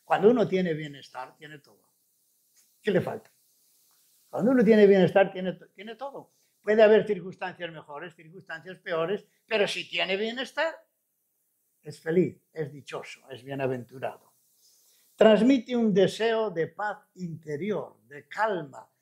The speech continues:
de tranquilidad. Y esto es lo que sin duda Jesús le quiso transmitir a sus discípulos en esta ocasión, porque ellos estaban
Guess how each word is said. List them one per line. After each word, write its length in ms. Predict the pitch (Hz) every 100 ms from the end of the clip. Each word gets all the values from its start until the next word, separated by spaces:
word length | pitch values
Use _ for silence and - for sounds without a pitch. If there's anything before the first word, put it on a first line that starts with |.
| _
de 200 | 156 208
tranquilidad. 960 | 208 196 196 185 190 185 180 240 196 123 - _ _ _ _ _ _ -
Y 120 | 226
esto 300 | 262 - 233
es 80 | 214
lo 160 | 208
que 120 | 214
sin 220 | 190 185 190
duda 300 | 285 220 -
Jesús 680 | 175 165 269 262 - _ _ _
le 240 | 196 196 190
quiso 320 | 277 - 185
transmitir 560 | 202 170 170 - 226
a 80 | 185
sus 220 | - 240
discípulos 600 | 233 - 170 160 220 214
en 120 | 151 156
esta 220 | 160 214
ocasión, 500 | 214 214 180 180 185 _ _
porque 280 | - 160 180
ellos 240 | 196 208 196
estaban 500 | - 160 156 170